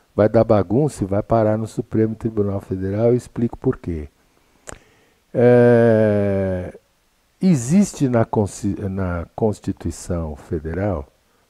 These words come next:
brasileira um, um, vários princípios, não é? Princípio da dignidade, princípio, enfim, um monte de princípio.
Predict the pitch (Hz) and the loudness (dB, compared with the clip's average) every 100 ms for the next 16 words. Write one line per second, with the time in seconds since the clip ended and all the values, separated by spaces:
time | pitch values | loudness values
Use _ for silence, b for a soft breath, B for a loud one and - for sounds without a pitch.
0 | _ 92 87 78 76 80 98 76 67 _ | _ -4 -4 -4 -10 -2 0 -2 -8 _
1 | _ _ _ _ _ _ _ - 175 175 | _ _ _ _ _ _ _ -2 0 0
2 | 127 117 117 104 143 151 135 110 - 113 | -2 -4 -6 6 8 8 4 0 -2 -4
3 | 110 - 131 - - - - _ _ 92 | -4 -8 -14 -14 -20 -20 -20 _ _ -2
4 | 107 90 - _ _ 113 98 - 113 104 | -2 -2 -8 _ _ -8 -8 -2 0 0
5 | - 82 87 80 - 73 67 85 107 104 | -2 -4 -4 -6 -12 -12 -8 -4 -2 -2
6 | 92 80 76 73 - b b b _ 90 | -4 -8 -12 -12 -16 b b b _ -8
7 | 85 - - 107 104 - 85 85 139 - | -8 -10 -2 0 0 -4 -4 -4 -6 -10
8 | - 62 92 139 117 120 - 113 - 113 | -14 -16 -8 2 4 4 0 -12 -8 -10
9 | - - - | -10 -18 -20